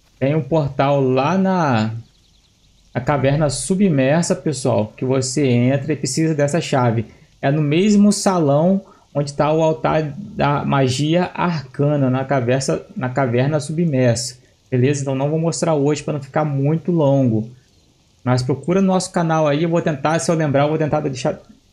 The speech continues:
eu vou tentar deixar na descrição o guia da caverna submersa atualizado, beleza? E é isso daí, galera. Bora pro boss.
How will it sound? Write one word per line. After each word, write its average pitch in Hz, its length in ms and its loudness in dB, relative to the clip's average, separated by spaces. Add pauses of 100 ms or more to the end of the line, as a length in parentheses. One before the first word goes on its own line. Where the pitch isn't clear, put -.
(220)
eu 131 60 -8
vou 143 100 2
tentar 147 180 0
deixar 147 260 0
na 143 80 0
descrição 143 840 0 (420)
o 135 200 0
guia 151 280 0
da 160 120 0
caverna 139 400 0
submersa 135 500 -2
atualizado, 131 720 0
beleza? 143 560 0 (600)
E 208 340 2 (420)
é 151 120 0
isso 156 280 -2
daí, 170 240 2
galera. 110 320 2
Bora 139 420 0 (1400)
pro 170 80 -2
boss. 131 1000 0